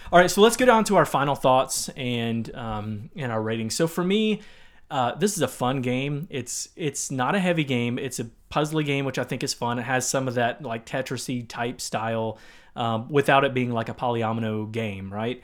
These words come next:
Um, it's, it's easy to teach. The, the cards al-, allow for a lot of variability. Um,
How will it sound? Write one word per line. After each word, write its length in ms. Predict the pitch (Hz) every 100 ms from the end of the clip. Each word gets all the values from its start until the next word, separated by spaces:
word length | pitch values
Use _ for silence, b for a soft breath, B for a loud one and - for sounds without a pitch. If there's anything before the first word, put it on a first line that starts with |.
| b b b
Um, 540 | - 135 120 113 110 131 _ - -
it's, 440 | 170 156 - - - - -
it's 360 | 143 - - - _ -
easy 320 | 131 135 117
to 100 | 104
teach. 520 | - 226 220 208 -
The, 320 | 156 127 117
the 120 | 113 131
cards 480 | - 147 151 143
al-, 160 | 151 131
allow 360 | 117 113 113 127
for 140 | 135
a 40 | 120
lot 180 | 113
of 60 | 107
variability. 800 | 113 104 98 135 151 147 143 139 b b b -
Um, 460 | 127 120 113 107